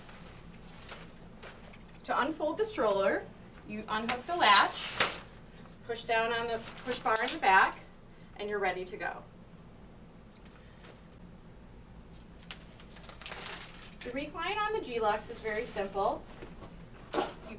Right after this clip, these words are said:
pull down on the tab, and you can recline it to this amount. It, the recline is suitable from three months and up, and you can pull it back up, stop it anywhere along the way.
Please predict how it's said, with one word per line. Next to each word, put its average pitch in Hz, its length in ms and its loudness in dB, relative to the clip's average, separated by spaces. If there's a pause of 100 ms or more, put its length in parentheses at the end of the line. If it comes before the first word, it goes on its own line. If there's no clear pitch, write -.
pull 247 160 4
down 269 260 8
on 302 140 6
the 381 60 0
tab, 185 440 4 (540)
and 202 120 -2
you 208 60 -4
can 214 180 -8
recline 226 460 -2
it 240 220 -2 (160)
to - 120 -14
this 220 200 -2
amount. 220 400 2
It, - 200 -8
the 240 80 0
recline 254 380 -2
is 254 80 -2
suitable 262 400 -2
from 202 240 -6 (220)
three 285 180 -2
months 247 460 -2
and 254 120 0
up, 196 240 2 (2250)
and 196 140 -2
you 196 80 -2 (140)
can 208 120 -4
pull 214 240 4
it - 100 2
back 202 220 4
up, 190 280 4
stop 208 340 4
it 214 100 6
anywhere 226 380 6
along 175 320 4
the 180 80 0
way. 185 260 4